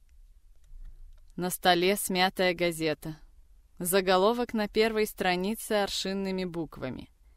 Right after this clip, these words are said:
«Никитников переулок, двенадцать.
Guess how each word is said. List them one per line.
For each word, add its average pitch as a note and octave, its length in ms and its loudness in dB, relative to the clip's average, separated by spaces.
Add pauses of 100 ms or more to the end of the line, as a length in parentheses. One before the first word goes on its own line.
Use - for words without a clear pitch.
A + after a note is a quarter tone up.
(1700)
«Никитников G#3 920 -4
переулок, G3+ 640 -2
двенадцать. F#3 880 -6